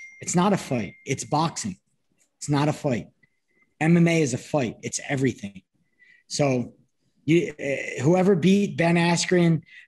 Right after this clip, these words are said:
whoever beat Frank Mir, they didn't beat him in a fight. They beat him in boxing.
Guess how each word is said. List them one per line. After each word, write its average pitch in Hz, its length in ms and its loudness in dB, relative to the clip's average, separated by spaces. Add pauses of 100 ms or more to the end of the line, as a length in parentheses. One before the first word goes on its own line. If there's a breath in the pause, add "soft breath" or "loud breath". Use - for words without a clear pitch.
whoever 160 340 2
beat 175 380 2
Frank 165 320 -2
Mir, 160 500 2 (280)
they 170 120 2
didn't 190 280 4
beat 190 220 4
him 185 140 4
in 180 80 4
a 175 60 2
fight. 151 380 -2 (320)
They 131 100 2
beat 135 160 2
him 147 120 2
in 143 120 0
boxing. 123 400 -6